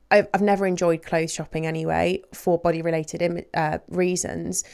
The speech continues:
but I never wanted to go and try on wedding dresses because I knew they weren't gonna fit me. I knew they'd have to use a piece of fabric behind in my back to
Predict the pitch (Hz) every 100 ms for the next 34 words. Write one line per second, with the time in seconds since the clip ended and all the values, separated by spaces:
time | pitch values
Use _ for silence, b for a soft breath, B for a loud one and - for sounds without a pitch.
0 | B B B - 196 196 208 202 202 -
1 | - 185 185 175 175 170 - 175 170 180
2 | 170 180 - 170 - - 196 196 214 214
3 | 160 156 - - - - - 160 165 175
4 | 185 202 202 - 160 - 165 151 - 165
5 | - - 151 - 143 - _ _ - 165
6 | 165 156 156 156 - - _ - _ 170
7 | 170 156 151 143 - - - 160